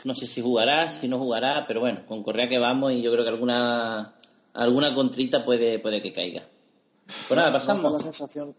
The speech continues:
Speaker 2: perdona, ¿no os da la
Speaker 1: Sí.
Speaker 2: sensación de que el Celta es de las defensas que más seguramente va a recibir goles en la Liga? Y el Sevilla de los que más les cuesta hacer goles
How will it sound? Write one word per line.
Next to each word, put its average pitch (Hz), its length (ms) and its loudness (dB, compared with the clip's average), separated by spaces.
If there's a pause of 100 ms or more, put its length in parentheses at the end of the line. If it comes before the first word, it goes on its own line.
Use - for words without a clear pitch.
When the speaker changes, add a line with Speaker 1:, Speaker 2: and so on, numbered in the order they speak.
Speaker 2:
perdona, 120 480 -2
¿no 120 100 -4
os 135 240 -2
da 156 80 6
la 151 60 6
Speaker 1:
Sí. 151 60 4
Speaker 2:
sensación 147 220 0
de 127 100 -8
que 123 60 -4
el 117 60 0
Celta 123 300 2
es 123 120 2
de 123 80 2
las 117 220 0
defensas 117 480 0
que 107 160 2
más 110 260 2
seguramente 113 540 2
va 110 80 4
a - 40 2
recibir 107 300 0
goles 107 500 2
en 107 120 0
la 104 100 4
Liga? 104 320 2 (600)
Y 117 120 6
el 117 60 6
Sevilla 120 360 6
de 117 80 4
los 110 120 -2
que 113 100 -4
más 113 240 2
les 110 120 -2
cuesta 113 240 -2
hacer 107 160 -2
goles 113 420 2